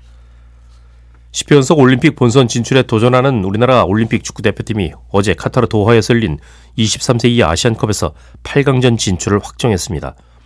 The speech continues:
올림픽 대표팀은 전반과 후반 각각 한 골씩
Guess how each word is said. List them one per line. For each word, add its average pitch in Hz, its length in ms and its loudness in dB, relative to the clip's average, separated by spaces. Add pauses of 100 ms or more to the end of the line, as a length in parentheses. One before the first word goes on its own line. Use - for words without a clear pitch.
(380)
올림픽 117 340 2
대표팀은 120 560 0 (460)
전반과 131 520 0
후반 131 400 -2
각각 104 400 -4
한 147 120 -4
골씩 - 380 -2